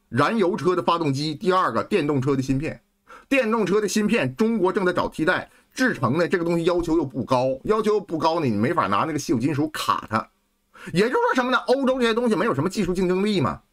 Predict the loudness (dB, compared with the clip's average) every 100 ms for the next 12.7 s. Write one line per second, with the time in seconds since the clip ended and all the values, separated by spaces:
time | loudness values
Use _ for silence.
0 | _ _ -6 -2 0 0 2 0 2 -2
1 | 0 0 0 0 0 0 0 0 0 -2
2 | -4 -8 -6 -2 -2 -2 -2 0 2 2
3 | 0 0 0 0 0 0 0 2 2 0
4 | -2 -6 -16 _ _ -2 0 0 -2 -6
5 | -12 _ _ _ _ _ _ _ -2 0
6 | 2 2 0 0 0 0 0 -4 -2 0
7 | 0 0 -2 -2 0 -2 -2 -4 -2 0
8 | 0 0 -2 -4 -6 -10 _ -2 0 0
9 | 0 0 0 -2 -2 -12 -6 -2 -2 0
10 | 0 0 0 -2 0 0 0 0 0 0
11 | -2 -4 -2 -4 -2 -2 -2 0 -2 -2
12 | -2 0 0 0 0 -2